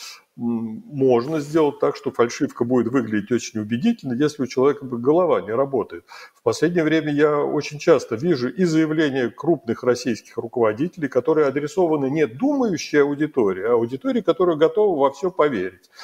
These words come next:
Начиная с карты семнадцатого века, на которой не существовало Украины, хотя на этой карте как раз Украину-то и нашли, она там написана. Они вдвоем с председателем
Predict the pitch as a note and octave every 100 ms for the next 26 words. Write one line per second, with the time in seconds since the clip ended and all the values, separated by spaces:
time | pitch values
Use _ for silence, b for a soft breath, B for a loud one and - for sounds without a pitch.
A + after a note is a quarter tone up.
0 | B B - C#3 - E3 D3 A#2+ - -
1 | C3 B2 G#2+ - D3+ C#3 - A2 G2+ G#2+
2 | G2+ - B2+ D3+ - - D3 C#3+ B2+ -
3 | A2+ A2+ B2+ B2 A2 G#2 B B B B
4 | B B2+ C3 C3+ C#3 A#2 C3+ A#2 B2+ B2+
5 | A#2+ G#2 G#2+ A2+ B2 B2+ G#3 D#3 F#2+ G#2+
6 | B2+ A#2 A#2+ A2 B2 B2+ - - - G#2
7 | A#2+ G2 A#2 - C#3 C3+ G2 - A2+ C#3+
8 | E3 - A#2+ F#2+ F2+ G#2+ - G#2+ B2 B2+
9 | A2 - F2 F#2 A#2 G2+ C#3 D3+ F3+ D3
10 | - - - - A#2+ - D3+ C3+ A#2+ G2